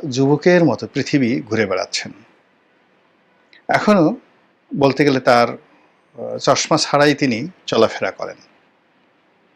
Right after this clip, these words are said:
কথা বলেন, ইন্টারভিউ দেন,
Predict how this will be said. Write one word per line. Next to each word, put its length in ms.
কথা 220
বলেন, 340
ইন্টারভিউ 400
দেন, 280